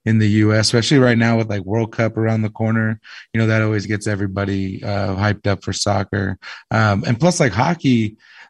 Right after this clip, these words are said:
like, even though it's, like, one of the four major sports, I don't feel like it's ever had, like,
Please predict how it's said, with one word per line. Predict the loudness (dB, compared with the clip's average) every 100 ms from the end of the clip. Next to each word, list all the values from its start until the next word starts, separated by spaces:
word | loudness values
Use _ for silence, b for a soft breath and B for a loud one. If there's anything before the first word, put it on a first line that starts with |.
| -4
like, | -4 0
even | 2 4 6
though | 6
it's, | 4
like, | 4
one | 4 2
of |
the | 2
four | 0 0 2
major | 2 0 -2
sports, | -6 -6 -2 -2 -2 -2
I | 0
don't | 0
feel | 2 2
like | 2
it's | 0 -2
ever | -2 -2
had, | -2 -4 -4
like, | -8